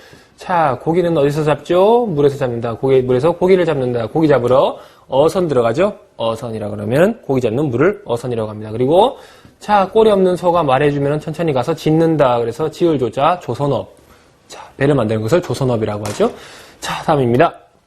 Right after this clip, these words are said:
나변자입니다. 나변자. 자, 책상에 앉아서 말하는 그 쇳덩이. 쇳덩이는 바로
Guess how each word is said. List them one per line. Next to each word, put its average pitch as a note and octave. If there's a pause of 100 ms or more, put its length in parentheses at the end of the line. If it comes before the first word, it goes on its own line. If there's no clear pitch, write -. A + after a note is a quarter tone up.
(640)
나변자입니다. C#3+
나변자. B2+ (280)
자, -
책상에 C4
앉아서 A3 (760)
말하는 D3+
그 C#3+
쇳덩이. F#3+ (400)
쇳덩이는 E3+
바로 D#3